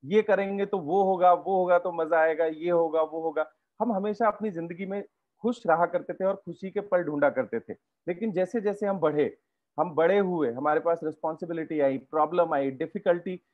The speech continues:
आनी शुरू हुई, तो दोस्तों आप याद कीजिए हमारी जिंदगी से जादू जैसे गायब होता चला गया। हमारी लाइफ पूरी एक सिस्टमैटिक लाइफ बन गई, एक रोबोटिक लाइफ बन जाती है धीरे धीरे। हम उन खुशियों को,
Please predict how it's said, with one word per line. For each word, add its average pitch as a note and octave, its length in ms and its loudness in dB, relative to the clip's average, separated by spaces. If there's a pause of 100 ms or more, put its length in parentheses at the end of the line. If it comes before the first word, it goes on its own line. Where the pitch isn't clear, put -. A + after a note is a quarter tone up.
(140)
आनी E3 200 0
शुरू F3 320 -2
हुई, D3 240 -4 (300)
तो C#3 80 -8
दोस्तों G3+ 360 -4
आप F3 240 4
याद E3+ 300 4
कीजिए F#3+ 200 -6
हमारी F3 240 -2
जिंदगी D#3 340 -6
से F3 140 -8
जादू C#3 320 0
जैसे D3+ 280 -6
गायब C3+ 300 2
होता C#3 200 -2
चला A2+ 260 -2
गया। F2+ 180 -10 (480)
हमारी G3 260 4
लाइफ F3+ 460 2 (160)
पूरी G3+ 260 -4
एक A3+ 180 -2
सिस्टमैटिक A#3 600 -6
लाइफ F3 260 4
बन C#3+ 200 -2
गई, A2 200 -4 (380)
एक G#3 200 -2 (240)
रोबोटिक G3+ 500 0
लाइफ F3 220 2
बन D3+ 200 -2
जाती D3 240 0
है D3+ 80 -2
धीरे C3+ 240 -2
धीरे। C3 320 -4 (340)
हम A3+ 260 2 (140)
उन G#3+ 140 0
खुशियों G#3+ 460 -2
को, F3 300 -4